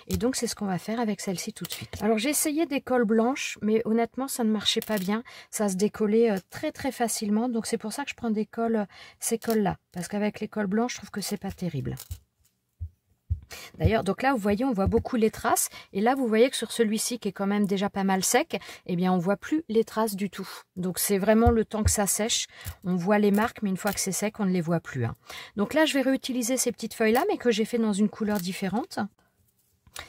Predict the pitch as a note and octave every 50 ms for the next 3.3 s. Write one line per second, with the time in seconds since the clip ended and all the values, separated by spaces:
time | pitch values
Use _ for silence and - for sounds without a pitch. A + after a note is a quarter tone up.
0 | - - _ - F#3 F#3+ F3+ F#3+ F#3 - G#3 A3 A3 - F#3+ F#3+ F3 F#3+ - -
1 | F#3+ E3 E3+ F#3 E3+ F3 F3+ - - - F#3 F3+ F3+ E3 E3 - - E3 - -
2 | - D#3+ - - F3+ D#3+ D#3 D3+ D3 D3+ - - E3 D3+ D3+ C#3+ C#3+ C3+ D3 E3+
3 | A3+ C#4+ D#4 G3+ E3+ E3